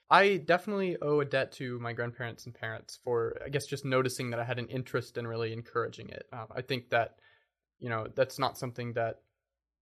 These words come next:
I could have known to do at the time, so it, that was super helpful. But, um, I think even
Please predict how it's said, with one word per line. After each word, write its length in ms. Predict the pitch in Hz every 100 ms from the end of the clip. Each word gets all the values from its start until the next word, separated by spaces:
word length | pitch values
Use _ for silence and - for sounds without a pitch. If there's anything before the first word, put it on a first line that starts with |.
| _ _ _ _
I 160 | 120 123
could 180 | 123 123
have 240 | 120 -
known 380 | 127 117 117 117
to 100 | 123
do 220 | 120 117
at 100 | 117
the 60 | -
time, 320 | - 113 110
so 340 | 110 110 113 - 117 -
it, 160 | - 123
that 140 | 120 120
was 140 | 117
super 200 | 120 120
helpful. 420 | 120 113 - - -
But, 240 | 113 - _ _ _ -
um, 400 | 120 113 107 107 - _ _ _ - - _ _ _ -
I 60 | 139
think 280 | 156 147
even 380 | 156 143 135 120